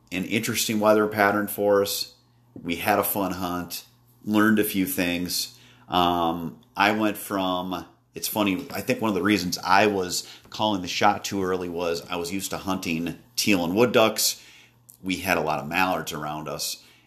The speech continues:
and the mallards just weren't giving us that, uh,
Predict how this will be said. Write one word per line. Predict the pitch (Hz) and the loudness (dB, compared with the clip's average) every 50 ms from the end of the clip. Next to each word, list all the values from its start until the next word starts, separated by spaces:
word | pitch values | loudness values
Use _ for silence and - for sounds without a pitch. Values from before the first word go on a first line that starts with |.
| _ _ | _ _
and | 92 90 87 87 87 85 85 82 | -2 0 2 2 2 2 0 -2
the | 87 90 | -4 -4
mallards | 87 90 95 95 101 101 101 95 - - | -2 2 2 4 4 4 4 2 0 -2
just | - - - - 131 120 - - | -4 -4 -2 0 0 0 0 0
weren't | 120 120 107 95 - | -2 -4 -4 -4 -2
giving | - 104 98 92 92 | -2 -2 0 0 -2
us | 90 85 82 - - | -2 -4 -4 -4 -2
that, | 95 87 85 85 85 85 85 85 - | -2 0 2 2 2 0 0 0 0
uh, | 85 80 78 76 76 76 73 73 - - | 2 2 2 2 2 0 -2 -2 -6 -8